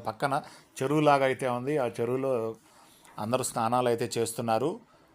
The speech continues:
ఇప్పుడు సాయంత్రం సమయం అయింది, అందరికీ స్నానాలు చేసి దర్శనానికి వెళ్ళే సమయం కాబట్టి శివదీక్ష తీసుకున్న వాళ్ళు ముఖ్యంగా ఎక్కువ మంది అయితే కనిపిస్తున్నారు. ఎక్కువ మంది స్నానాలు చేస్తూ ఈతలు కొడుతూ అయితే కనిపిస్తున్నారు. నీళ్లు కూడా చాలా బాగున్నాయి,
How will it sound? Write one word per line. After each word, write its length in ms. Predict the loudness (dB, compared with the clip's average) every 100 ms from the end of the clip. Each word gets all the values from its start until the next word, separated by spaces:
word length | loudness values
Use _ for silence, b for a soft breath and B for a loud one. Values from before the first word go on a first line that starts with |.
| b
ఇప్పుడు 180 | -10 -6
సాయంత్రం 520 | -2 -2 -2 0 0 0
సమయం 400 | -4 -2 -2 -2
అయింది, 320 | -2 -2 -2
అందరికీ 360 | -2 -2 -2 -2
స్నానాలు 460 | -4 -4 0 0 0
చేసి 280 | -4 -2 -6 B B B
దర్శనానికి 500 | -4 -2 0 -2 -2 -4
వెళ్ళే 180 | -2 -2
సమయం 340 | -4 -6 -2
కాబట్టి 400 | -2 -2 -4 -4 -4
శివదీక్ష 480 | -2 -2 -2 -4 -4
తీసుకున్న 340 | -6 -6 -6 -4
వాళ్ళు 260 | -2 -4
ముఖ్యంగా 440 | -6 -6 -6 -2 -4 B B B -6
ఎక్కువ 280 | -4 2 2
మంది 240 | 4 2
అయితే 160 | 0 0
కనిపిస్తున్నారు. 720 | -4 -4 -6 -4 -2 0 0
ఎక్కువ 280 | -4 -4 -6
మంది 180 | -4 -6
స్నానాలు 400 | -4 -4 -4 -2
చేస్తూ 280 | -4 -4
ఈతలు 260 | -6 -4 -6
కొడుతూ 260 | -6 -4 -6
అయితే 180 | -6
కనిపిస్తున్నారు. 680 | -6 -6 -8 -8 -8 -6 -6 -10 B B B -6
నీళ్లు 260 | -2 0
కూడా 240 | 2 0 0
చాలా 260 | 0 0
బాగున్నాయి, 600 | 2 2 2 -2 -4 -4